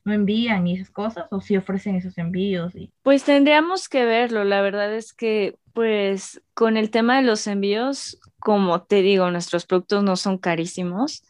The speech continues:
Speaker 2: pues al final depende del país, te sale más caro el envío que el producto. <laughs> Entonces, sí es como todo un tema eso. Es,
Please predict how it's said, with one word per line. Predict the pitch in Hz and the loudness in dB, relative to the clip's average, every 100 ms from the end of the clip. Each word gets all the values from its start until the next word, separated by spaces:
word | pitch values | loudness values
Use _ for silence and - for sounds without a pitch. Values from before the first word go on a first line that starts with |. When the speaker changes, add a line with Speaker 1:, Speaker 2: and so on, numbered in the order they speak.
| _ | _
Speaker 2:
pues | - 208 | 2 4
al | 202 190 | 4 2
final | 202 196 196 202 | 2 2 2 2
depende | 190 190 202 190 196 190 | 2 0 -2 -2 -2 0
del | 170 180 | -2 -2
país, | 175 165 175 - | 0 0 -2 -4
te | - 160 | -8 -8
sale | - 190 175 | -4 -4 -2
más | 151 160 - | -4 -6 -4
caro | 165 156 | -4 -2
el | 151 | -2
envío | 143 147 135 135 | -4 -2 -4 -4
que | - | -14
el | - | -12
producto. | - 135 220 254 - - _ _ _ _ | -4 2 2 2 -4 -20 _ _ _ _
<laughs> | 208 220 220 214 | -2 -2 0 0
Entonces, | 226 202 190 190 202 202 202 - _ | 0 -2 -2 -2 0 0 0 -6 _
sí | - 226 | -2 -2
es | 220 | 0
como | 247 233 220 | 0 0 0
todo | 226 214 | 0 0
un | 214 214 | 0 -2
tema | 220 208 202 180 - | -2 -2 0 -2 -4
eso. | 202 185 - 165 165 - | -6 -6 -8 -10 -10 -12
Es, | 190 190 - | -12 -12 -18